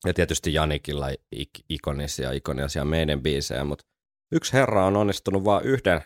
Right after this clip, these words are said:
kerran jättämään jälkeensä, jos ei lasketa näitä B-puolten hassuttelu, sink-, sinkku, tota, sekoiluja, jossa koko bändi on merkitty tekijäksi, niin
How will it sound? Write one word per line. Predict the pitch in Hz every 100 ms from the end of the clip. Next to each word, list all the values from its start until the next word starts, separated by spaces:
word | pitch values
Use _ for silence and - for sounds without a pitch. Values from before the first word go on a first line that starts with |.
| _ _ _ -
kerran | 95 80 78 71 78
jättämään | 80 - 78 71 71 78
jälkeensä, | 87 - 73 73
jos | 87 101
ei |
lasketa | 101 - 92 87
näitä | 85 -
B-puolten | 71 87 - 71 71 69 - _ _ _ _ _ -
hassuttelu, | 92 80 - 73 71 71 _ _ -
sink-, | - 92 90 - _ -
sinkku, | 101 101 _ - 80 - _ _ _ -
tota, | 82 78
sekoiluja, | - 107 - 117 82 80 80 76 - _ -
jossa | 76 -
koko | - 78 82
bändi | - 73 71
on | 73
merkitty | 76 76 76 - -
tekijäksi, | 85 - 78 60 - 57
niin | 58 -